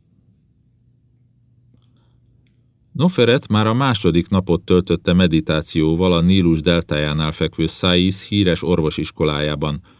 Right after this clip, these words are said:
hogy felkészüljön arra a titokzatos próbatételre,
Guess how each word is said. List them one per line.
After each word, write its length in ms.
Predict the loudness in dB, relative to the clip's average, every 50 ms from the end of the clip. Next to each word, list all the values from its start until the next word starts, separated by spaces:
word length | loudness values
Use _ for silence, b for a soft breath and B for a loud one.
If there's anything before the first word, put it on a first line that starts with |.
| b b _ _ _ _ _ -8
hogy 180 | -6 -6 -4 -2
felkészüljön 680 | 0 0 0 0 0 0 -2 0 0 0 2 2 2 2
arra 320 | 0 0 0 0 0 0
a 60 | -2
titokzatos 760 | -2 -2 -4 -4 -2 -2 -2 -2 0 -2 -2 -2 -4 -6 -8 -8
próbatételre, 1040 | -4 0 0 0 2 0 -2 -4 -4 -4 -4 -4 -4 -4 -4 -2 -2 -2 -2 -4